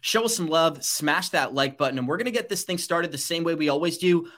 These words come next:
by checking out the Good Morning Crypto Twitter account. That is at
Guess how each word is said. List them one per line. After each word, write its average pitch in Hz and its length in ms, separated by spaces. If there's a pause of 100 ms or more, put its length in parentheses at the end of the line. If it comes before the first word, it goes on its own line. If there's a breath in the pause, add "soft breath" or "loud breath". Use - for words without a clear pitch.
by 151 80
checking 247 320
out 247 120
the 208 60
Good 170 160
Morning 165 220
Crypto 147 320
Twitter 180 260
account. 165 400
That 180 160
is 226 200
at 190 220